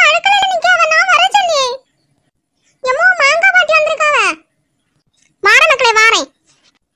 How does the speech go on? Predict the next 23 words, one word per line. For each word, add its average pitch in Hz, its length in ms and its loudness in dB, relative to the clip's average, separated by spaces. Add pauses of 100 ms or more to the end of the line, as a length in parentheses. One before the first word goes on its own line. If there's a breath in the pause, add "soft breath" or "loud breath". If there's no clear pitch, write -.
(240)
என்ன 539 180 -2
மாமி, 622 220 0 (100)
ஒரே 587 200 -4
கோவத்துல 554 320 0
நின்ன 605 240 -2
மாதிரி 605 160 -2
இருக்கு? 605 220 -6 (1080)
நீ 523 140 -2
தானடி 554 260 -2
எனக்கு 494 240 -4
கோழிக்கு 480 320 0
கால் 508 180 -2
அடிச்சு 453 180 -8
முடிச்சா? 427 240 -6 (580)
எந்த 571 100 -2
விட்டு 587 160 0
முடிச்சா? 466 200 -4 (1120)
கோழி 554 280 2
என் 587 120 -6
செடியெல்லாம் 605 380 -4
இடத்துக்கு 571 280 -4
உடைச்சு 571 240 -4
போட்டு. 508 200 -4